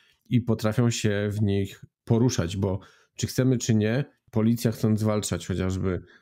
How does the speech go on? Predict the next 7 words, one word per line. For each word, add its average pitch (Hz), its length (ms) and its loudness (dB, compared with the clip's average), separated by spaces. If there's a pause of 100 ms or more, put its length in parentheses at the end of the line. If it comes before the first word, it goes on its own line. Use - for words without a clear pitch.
(160)
przestępczość 104 600 -2
związaną, 101 680 -2
nie 101 200 0
wiem, 90 180 -2
z - 40 -8
aukcjami 135 420 2
internetowymi, 113 840 2